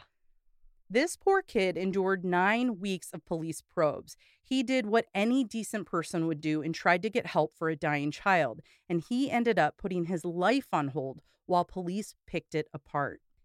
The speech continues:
He lost his friends, his neighbors wouldn't talk to him, and people started looking at him like he was guilty, even though he was never officially named as a suspect. Even after police officially cleared him,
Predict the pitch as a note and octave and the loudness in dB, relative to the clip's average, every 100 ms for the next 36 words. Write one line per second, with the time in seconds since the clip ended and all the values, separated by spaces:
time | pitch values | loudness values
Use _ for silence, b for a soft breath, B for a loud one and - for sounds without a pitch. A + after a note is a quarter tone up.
0 | - A3 G3 F3+ - F3 - - G#3 G#3+ | -6 2 8 6 6 -8 -8 2 4 4
1 | A3 A3 - _ _ _ G3+ E3+ F3+ G3 | 2 -4 -8 _ _ _ -2 0 0 0
2 | G#3 G3+ F3 F3 D#3+ - - G#3 - G3+ | 0 -2 -2 -2 -2 -2 2 2 0 -6
3 | F#3+ G3 G3 b b G3 - C4 C4+ E4 | -2 -2 -4 b b -10 -6 -6 -4 -6
4 | - D4 B3+ F3+ G3 - A3+ F#3 - - | 0 2 2 0 -2 -2 -2 0 -2 -4
5 | A3+ C4 D4+ - G3 F3+ - F3+ F3 - | 0 0 0 0 -2 -2 -4 -4 -4 -4
6 | A#3+ A#3+ - C#3+ b b _ G#3 G#3 G3+ | -2 -2 -4 -6 b b _ -6 -2 -2
7 | F3+ - F#3+ F3 E3 E3+ F3 F#3 F#3 E3 | -2 -4 -6 -6 -4 -2 0 0 0 -4
8 | A2 - F#3 - F#3+ A3 G3+ F#3 D#3 D3+ | -6 -8 -6 -2 -2 -2 -2 0 0 0
9 | D3+ D3 D3+ - D#3 - C#3 G#2 - _ | -2 -6 -4 -2 -2 -2 -6 -6 -10 _
10 | _ _ _ _ _ _ - B3 D4 F4 | _ _ _ _ _ _ -2 0 2 4
11 | B3 A#3+ - B3+ - F#3+ G3+ F#3+ - - | 2 2 -2 -6 -6 -6 -6 -6 -12 -6
12 | G3 F3 F#3 F3 - - F3 F#3 F#3+ G#3 | -4 -4 -4 -8 -10 -8 -4 -4 -2 -4
13 | G#3+ | -4